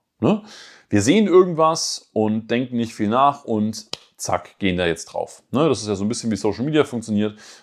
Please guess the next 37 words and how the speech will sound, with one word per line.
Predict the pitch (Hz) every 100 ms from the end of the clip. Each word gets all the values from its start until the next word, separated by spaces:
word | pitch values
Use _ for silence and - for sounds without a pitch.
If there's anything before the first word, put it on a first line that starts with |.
| _ 92
Ähm, | 98 95
wir | 101 98
wissen, | 117 104
okay, | 98 110 107 104
das | 101 -
Handy | 107 104
ist | -
jetzt | - -
gerade | 98 90
vor | 135 135
uns | 117 113 110
und | 98 92
wir |
scrollen | - 107 98
jetzt | 92
gerade | - -
Instagram | 123 - 107 107
durch | 101 104 107 104
und | 92
wir | 98 98 -
schauen | - 95
uns | 95
einen | 101 98
Beitrag | 98 98 -
nach | 95
dem | 90
anderen | - 117 107
an | 104 107
und | 98
wir | 95
klicken | 98 98
auf | 98 95
Like, | 92 92
Like, | 95 87
Like, | 90 87 87
Like, | 82
Like, | 98 131 165